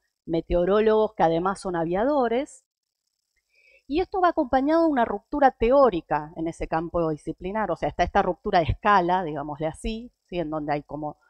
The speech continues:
toda uno, una, una cantidad de aviadores entrenados en meteorología que va a dominar la demografía disciplinar de, de la meteorología en los Estados Unidos en las siguientes décadas. Y además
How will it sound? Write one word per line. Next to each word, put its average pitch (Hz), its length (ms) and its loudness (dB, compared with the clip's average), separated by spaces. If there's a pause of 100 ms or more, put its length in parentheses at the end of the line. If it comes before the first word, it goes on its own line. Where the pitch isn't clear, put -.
(260)
toda 180 320 6
uno, 165 320 -4
una, 147 400 -4
una 156 220 -6
cantidad 156 500 2
de 190 160 2
aviadores 160 920 2
entrenados 160 580 -4
en 156 80 -4
meteorología 151 800 -4
que 165 140 -4
va 165 120 4
a 170 40 2
dominar 170 560 2
la 160 180 0
demografía 156 720 -4
disciplinar 165 960 -4 (280)
de, 156 480 -4
de 151 100 -6
la 143 100 -8
meteorología 151 520 -4
en 165 60 -2
los 156 120 -6
Estados 156 300 -6
Unidos 160 260 -6
en 147 80 -8
las 135 120 -10
siguientes 165 420 -6
décadas. 214 600 -2 (880)
Y 233 140 0
además 349 580 2